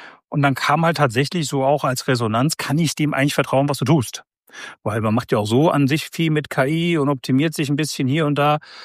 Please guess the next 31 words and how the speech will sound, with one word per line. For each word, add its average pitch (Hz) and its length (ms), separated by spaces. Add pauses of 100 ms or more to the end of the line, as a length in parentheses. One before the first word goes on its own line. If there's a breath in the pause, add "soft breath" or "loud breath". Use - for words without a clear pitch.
(300 loud breath)
Und 135 320
das - 160
fand 110 240
ich 135 100
dann 143 160
teilweise 143 840 (260)
verständlich, 131 640
teilweise 123 500
aber 123 160
auch 117 160
erschreckend. - 500 (520 loud breath)
Weil 104 400 (640)
du 135 140
gehst 139 380
offen 151 260
mit 147 120
etwas 127 380
um 214 380 (420)
und 131 200
hast - 240
als 139 180
Konsequenz, 185 920
dass - 180
Menschen 143 460
sagen, 127 260
„Ja, 123 180
kann - 220
ich 156 160
denen 147 160
denn 143 140
vertrauen?“ 101 560